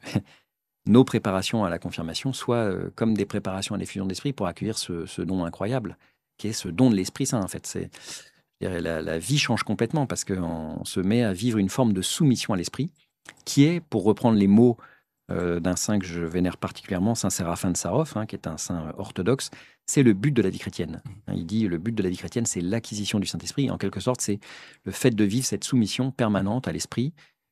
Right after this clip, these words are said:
qui fait que notre vie, euh, est beau, enfin,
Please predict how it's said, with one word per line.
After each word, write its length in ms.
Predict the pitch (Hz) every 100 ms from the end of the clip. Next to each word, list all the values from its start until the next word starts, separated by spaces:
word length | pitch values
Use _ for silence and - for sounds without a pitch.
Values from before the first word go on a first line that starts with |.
| _ _ _ _ -
qui 220 | - 120
fait 260 | - 147
que 120 | 151 113
notre 300 | 104 - 107
vie, 340 | 95 135 180 - _ _ _ _ _ _ _ -
euh, 720 | 98 90 85 82 80 80 78 - - -
est 120 | 110
beau, 180 | 113 120 - _ - _ -
enfin, 140 | 87